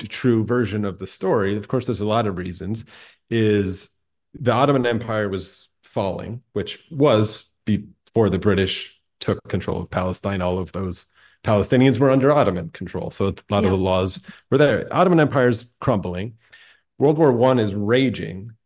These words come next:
Speaker 1: The Germans basically have defeated the Russians on the Eastern Front, and now we're turning their sights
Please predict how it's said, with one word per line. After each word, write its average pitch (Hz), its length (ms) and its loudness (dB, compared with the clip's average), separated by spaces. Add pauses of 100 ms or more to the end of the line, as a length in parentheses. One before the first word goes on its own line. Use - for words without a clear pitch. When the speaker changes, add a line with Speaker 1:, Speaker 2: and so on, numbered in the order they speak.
(180)
Speaker 1:
The 120 80 -2
Germans 156 640 2
basically 147 760 0
have 107 220 -2
defeated 110 480 -4
the 98 80 -6
Russians 98 560 -6
on 98 80 -8
the 95 80 -6
Eastern 110 380 -4
Front, 110 340 -6
and 117 160 -4
now 131 220 0
we're 131 180 0
turning 113 600 -6
their 101 500 -8
sights 98 480 -8